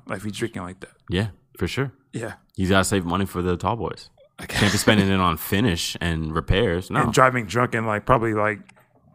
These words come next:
Speaker 1: dri-
Speaker 2: Did you see there was a photo posted on the timeline of a billboard in Florida?
Speaker 1: Uh-uh.
Speaker 2: I'm gonna stop there and I'm just gonna let you hang out there and just think about what I'm about to say next. It
Speaker 1: You
Speaker 2: was a billboard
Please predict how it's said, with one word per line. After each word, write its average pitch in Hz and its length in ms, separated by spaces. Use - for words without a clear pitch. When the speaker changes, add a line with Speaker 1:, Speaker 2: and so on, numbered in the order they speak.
Speaker 1:
dri- 135 260
Speaker 2:
Did 151 180
you 185 100
see 127 500
there 110 140
was 101 160
a 92 60
photo 98 440
posted 73 680
on 80 180
the 73 80
timeline 73 720
of 76 480
a 85 60
billboard 78 600
in 82 100
Florida? - 760
Speaker 1:
Uh-uh. 95 280
Speaker 2:
I'm 87 80
gonna 78 100
stop 80 320
there 78 160
and 71 80
I'm 71 120
just 71 100
gonna 71 180
let 71 200
you 71 260
hang 76 280
out 71 200
there 71 360
and - 200
just - 220
think 73 160
about 73 240
what 78 100
I'm 73 100
about 73 200
to - 80
say 71 200
next. - 380
It 92 200
Speaker 1:
You 85 60
Speaker 2:
was 92 140
a 90 60
billboard 82 800